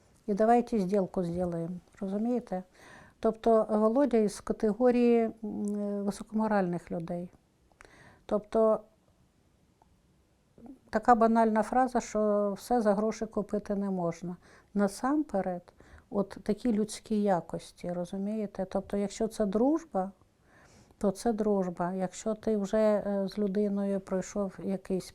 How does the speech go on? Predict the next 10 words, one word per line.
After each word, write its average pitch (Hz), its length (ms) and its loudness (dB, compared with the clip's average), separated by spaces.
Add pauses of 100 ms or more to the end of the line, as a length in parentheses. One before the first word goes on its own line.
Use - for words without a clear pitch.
е, 180 40 -6
м, 190 720 -4 (480)
час 196 420 0
разом, 208 560 4
і 196 80 -6
ти 196 180 -4
знаєш, 226 460 -2
е, - 20 -8 (460)
людини, 196 380 0
то 196 280 -2